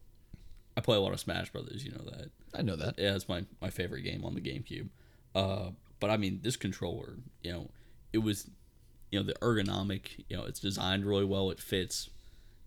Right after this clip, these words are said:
Speaker 1: I mean, when I was a kid, it fit perfectly. Now it fits, you know, perfectly. I don't know. I don't
Speaker 2: Yeah.
Speaker 1: know how this controller is just so well designed.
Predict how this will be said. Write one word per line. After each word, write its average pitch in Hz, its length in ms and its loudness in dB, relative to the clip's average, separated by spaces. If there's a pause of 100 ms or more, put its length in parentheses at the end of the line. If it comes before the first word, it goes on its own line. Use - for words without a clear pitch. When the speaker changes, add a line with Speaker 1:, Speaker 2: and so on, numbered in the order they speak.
Speaker 1:
I 92 40 -2
mean, 80 180 -2
when 92 120 0
I 101 40 2
was 92 120 -2
a - 60 -8
kid, - 240 2
it - 100 -8
fit - 160 -8
perfectly. - 420 -8
Now 73 220 -6
it - 60 -12
fits, - 340 -10 (120)
you - 60 -10
know, - 80 -14 (140)
perfectly. - 500 -12
I 90 60 0
don't 104 100 4
know. 95 140 2
I 101 140 6
don't 104 100 8
Speaker 2:
Yeah. - 60 10
Speaker 1:
know - 60 8
how 92 60 4
this 98 140 2
controller 92 380 2
is - 60 -6
just - 180 -4
so 87 140 0
well 90 240 0
designed. 87 680 -4